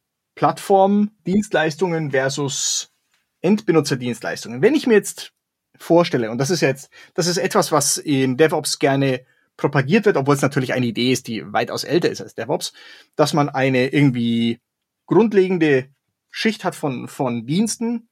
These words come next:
auf die viele Applikationen obendrauf zugreifen. Ich sage jetzt mal eine Datenbankschicht oder sowas. Wenn man's unglücklich schneidet, wenn man, dann wird man dazu kommen, dass die vielleicht nicht sauber entkoppelt sind. Und dass dann ständig die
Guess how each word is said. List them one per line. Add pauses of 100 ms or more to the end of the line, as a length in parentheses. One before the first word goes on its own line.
(320)
auf
die
viele
Applikationen
obendrauf
zugreifen.
Ich
sage
jetzt
mal
eine
Datenbankschicht
oder
sowas. (1500)
Wenn
man's (480)
unglücklich
schneidet, (720)
wenn
man,
dann
wird
man (100)
dazu
kommen,
dass
die
vielleicht
nicht
sauber
entkoppelt
sind. (320)
Und
dass
dann
ständig
die